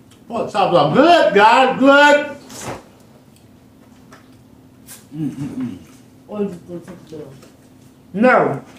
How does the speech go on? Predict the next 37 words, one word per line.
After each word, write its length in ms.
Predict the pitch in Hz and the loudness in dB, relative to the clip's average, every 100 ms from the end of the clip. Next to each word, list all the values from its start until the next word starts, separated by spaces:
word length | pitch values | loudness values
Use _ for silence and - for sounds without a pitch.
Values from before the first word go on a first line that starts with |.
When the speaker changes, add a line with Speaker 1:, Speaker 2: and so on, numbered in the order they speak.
| - _ _ - - | -20 _ _ -20 -20
Speaker 3:
<laughs> 720 | - 294 233 - 220 - 196 - - - - | -8 -4 -2 -2 -2 0 -2 -2 -16 -20 -12
I, 300 | 185 214 - | -4 -4 -2
I 40 | 220 | 0
bought 200 | 233 226 | 0 0
y'all 180 | 220 220 | 0 0
Taco 240 | 240 233 | 0 2
Bell 140 | 226 214 | 2 4
yesterday 360 | 226 233 220 | 2 0 0
and 80 | 208 | 0
spent 260 | 220 202 - | -2 -6 -2
forty 220 | 247 233 | 0 2
dollars 260 | 220 214 180 | 2 0 0
in 100 | 170 | -2
Taco 260 | 185 170 | -2 2
Bell. 360 | 165 135 135 - - - - _ _ - | 2 2 -2 -8 -18 -20 -20 _ _ -18
Speaker 1:
Mm, 320 | 123 101 92 | -16 -16 -16
guys. 360 | 95 98 101 98 - - _ - _ _ _ _ _ _ _ _ - _ _ - _ _ - | -10 -8 -8 -12 -18 -20 _ -20 _ _ _ _ _ _ _ _ -20 _ _ -20 _ _ -10
Speaker 3:
We 120 | 190 202 | 0 0
was 120 | 147 | 2
not 260 | 202 214 | 0 0
eating 80 | 262 | 0
Speaker 1:
I'm 120 | 269 | 2
Speaker 3:
out 220 | 269 262 254 | 4 4 4
Speaker 1:
gonna 0 | |
Speaker 3:
there. 200 | 247 320 | 4 4
Speaker 1:
kill 160 | 311 | 4
this 240 | 269 302 - | 2 2 0
one, 140 | 180 | 0
guys. 500 | 165 165 165 170 - - - - - - _ - - - | 2 2 2 0 -4 -12 -20 -20 -20 -20 _ -20 -20 -12
Then 120 | 175 | -8
I'm 80 | 190 | -6
gonna 120 | 160 | -6
get 180 | 165 165 | -6 -4
me 80 | |
another 320 | 170 170 185 147 | -2 0 2 2
one 120 | 139 | 2
later. 340 | 170 120 87 | 2 0 -6